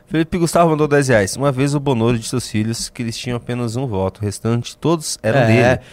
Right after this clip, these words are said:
Speaker 2: eu lembro
Speaker 1: Acredito
Speaker 2: disso.
Speaker 1: que isso era por conta dessa disputa com a ex-mulher."
Speaker 2: Eu lembro disso. E é verdade. "Eduardo, quanto voto você teve?"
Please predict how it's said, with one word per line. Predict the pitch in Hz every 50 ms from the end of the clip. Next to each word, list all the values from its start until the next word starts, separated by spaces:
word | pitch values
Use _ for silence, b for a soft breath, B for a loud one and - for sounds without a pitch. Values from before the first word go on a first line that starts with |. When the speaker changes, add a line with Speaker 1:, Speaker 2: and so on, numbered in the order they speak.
| B B B B B
Speaker 2:
eu | 131
lembro | 131 143
Speaker 1:
Acredito | 156 160 135 160
Speaker 2:
disso. | 110 - -
Speaker 1:
que | 180
isso | 170 - -
era | 175 165
por | - 175 156
conta | - - 151 151 - 175 160 - - _ _ _ _ _
dessa | - 113 107 104 107 127 143 156 147 -
disputa | 151 139 - - - 143 143 - 151
com | - 151
a | 143
ex-mulher." | 139 139 147 139 117 113 113 - - - - - - - - _ - - _ - - 185 - -
Speaker 2:
Eu | - 113
lembro | 104 101 113 143 151 147
disso. | 123 110 98 90 - - - -
E | 120
é | 143
verdade. | - 170 160 151 143 131 - B B B
"Eduardo, | - 170 196 226 226 233 226 247 233 196
quanto | - 233 240 220
voto | 240 226 214 208
você | 208 208
teve?" | 208 208 202 175 139 107 98 -